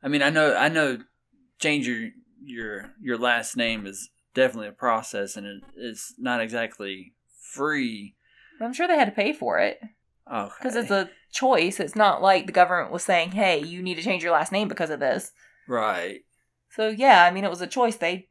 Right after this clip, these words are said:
Speaker 2: I'm sure they paid for it if it costs over there, which I'm sure it does. Everything <laughs> costs everywhere.
Speaker 1: Yeah, that's a valid point.
Speaker 2: In nineteen ninety-seven, a commission had been appointed to investigate this case.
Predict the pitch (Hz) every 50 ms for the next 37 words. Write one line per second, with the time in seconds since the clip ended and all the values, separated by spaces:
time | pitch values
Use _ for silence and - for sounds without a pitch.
0 | _ - 190 185 - 208 220 214 - - - 214 220 - - 156 160 170 170 170
1 | - 139 - - 160 196 233 - - 139 - - - - - - - - 202 -
2 | _ _ _ _ _ _ _ _ _ _ - 190 - 190 185 - 202 196 175 -
3 | 165 190 196 165 160 170 175 175 190 185 170 180 220 - 175 202 - 202 196 202
4 | 190 202 220 156 170 175 196 202 - _ _ _ _ - - - - 185 151 160
5 | 160 147 131 131 143 135 131 117 98 101 87 80 87 92 - _ - 87 82 85
6 | 87 - - _ _ _ _ _ _ _ - 220 220 226 247 247 262 285 302 302
7 | 302 294 285 277 285 277 - 214 190 190 214 220 - - 220 220 226 208 196 196
8 | 202 - - 247 254 247 240 233 233 202 185 214 202 196 202 - 226 208 202 202
9 | 202 220 196 190 190 - 214 202 - 185 190 175 175 175 - - - 190 190 208
10 | 165 160 - - - - - - - - - 262 233 - - - - - -